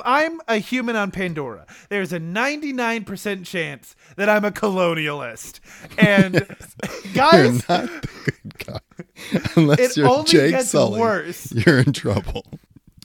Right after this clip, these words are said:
Speaker 1: 'Cause in the first movie, we're cutting down rainforests. In the second movie,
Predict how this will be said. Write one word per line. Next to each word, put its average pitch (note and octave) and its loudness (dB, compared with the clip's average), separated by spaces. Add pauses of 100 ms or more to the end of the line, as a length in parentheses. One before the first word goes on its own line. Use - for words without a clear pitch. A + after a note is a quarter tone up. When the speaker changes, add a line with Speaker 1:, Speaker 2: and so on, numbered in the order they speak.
(340)
Speaker 1:
'Cause C#4 -2 (240)
in C4+ -4
the B3+ 0
first F4+ -4
movie, F#3 -6 (240)
we're A#3+ 0
cutting A#3+ -4
down G#3+ 0
rainforests. D#3+ -8 (260)
In A#3 -2
the A#3 -6
second D#4 -2
movie, A3+ -10